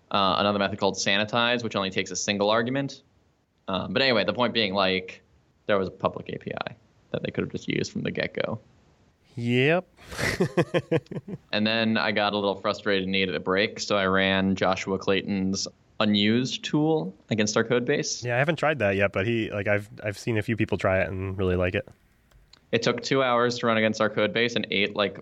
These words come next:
Speaker 1: all of my C P U during that time, but, uh, it came out with fifteen hundred unused classes and or methods, and it, it seems to be pretty consistently, like, it's had, um,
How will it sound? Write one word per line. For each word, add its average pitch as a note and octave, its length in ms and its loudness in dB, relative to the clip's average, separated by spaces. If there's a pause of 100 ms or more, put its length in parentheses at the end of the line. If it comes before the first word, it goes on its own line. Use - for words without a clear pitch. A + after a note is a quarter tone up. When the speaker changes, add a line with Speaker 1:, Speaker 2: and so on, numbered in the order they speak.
(140)
Speaker 1:
all G2 180 2
of F#2+ 80 0
my G2 80 2
C G2 200 -2
P G2+ 160 -4
U G2+ 80 2
during A#2+ 200 2
that D3 220 0
time, E3+ 480 0 (200)
but, G#2 440 2
uh, G2+ 360 4
it A2+ 120 -2
came A#2 180 2
out G#2+ 280 2
with G2+ 320 0
fifteen A2 380 -2
hundred G2+ 480 2
unused G2+ 480 0
classes G2+ 440 -2
and G2 160 2
or F#2 100 2
methods, F#2+ 560 0 (220)
and G2+ 220 2
it, G2 180 0
it - 140 0
seems G2 340 -2
to G2+ 80 -2
be F#2+ 240 2
pretty G2+ 320 -2
consistently, G2 840 0 (920)
like, A#2+ 180 0
it's - 180 -2
had, D#3 420 0
um, A2+ 640 2